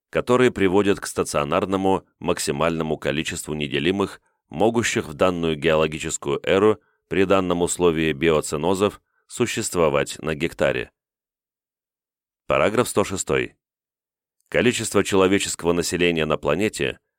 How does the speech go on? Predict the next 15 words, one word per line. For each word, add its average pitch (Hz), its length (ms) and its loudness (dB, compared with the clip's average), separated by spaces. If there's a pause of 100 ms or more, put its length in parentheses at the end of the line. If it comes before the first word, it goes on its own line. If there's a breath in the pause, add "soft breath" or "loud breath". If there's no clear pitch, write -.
(160)
мы 85 140 -2
можем 107 320 2
с - 80 -8
некоторой 95 440 0
точностью 95 600 -2
учесть 92 520 0
только 87 300 0
к - 100 -10
началу 80 420 0
девятнадцатого 71 720 -4
века. 78 400 -2 (680)
Оно 87 280 2
исчисляется 92 640 0
при 82 160 0
этом – 85 420 0